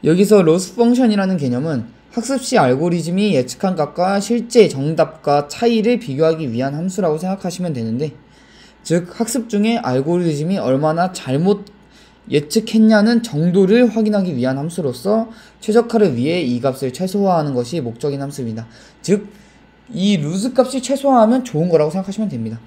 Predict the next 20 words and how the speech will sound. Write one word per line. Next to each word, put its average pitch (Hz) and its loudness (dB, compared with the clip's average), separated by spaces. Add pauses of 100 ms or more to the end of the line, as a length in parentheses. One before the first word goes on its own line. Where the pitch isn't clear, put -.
(320)
여기서는 208 2
스파스 247 -2
카테고리컬 220 0
크로스 233 0
엔트로피를 185 2
지정, 143 -4 (420)
지정해 156 2
주도록 139 -2
하겠습니다. 117 -4 (460)
또 240 8
최적화를 247 4
위해 160 0
옵티마이저로 175 0
선택한 196 -2
옵티마이저가 156 -2 (920)
아담이라는 214 4
옵티마이저라고 147 -2
생각하시면 156 -8
됩니다. 110 -6 (1040)
모듈-, 214 2